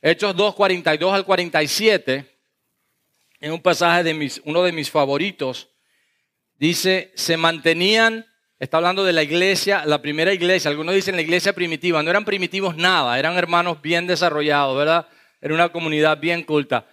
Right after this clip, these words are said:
Los primeros cristianos, la primera iglesia, dice, "Se mantenían firmes en la enseñanza de los apóstoles, en la comunión, en el partimiento del pan y en la oración. Todos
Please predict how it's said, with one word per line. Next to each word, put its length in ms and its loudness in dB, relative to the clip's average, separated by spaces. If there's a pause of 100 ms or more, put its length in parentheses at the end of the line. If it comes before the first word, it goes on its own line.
(240)
Los 200 0
primeros 420 0
cristianos, 560 0
la 120 -2
primera 300 0
iglesia, 320 0
dice, 220 0
"Se 100 0
mantenían 480 0
firmes 380 0
en 80 -2
la 60 0
enseñanza 680 0
de 80 0
los 180 -2
apóstoles, 760 -4 (240)
en 180 -2
la 120 2
comunión, 800 -2 (220)
en 160 -2
el 140 0
partimiento 800 -2
del 140 -2
pan 360 0
y 160 -2
en 100 0
la 120 2
oración. 760 -2 (380)
Todos 640 0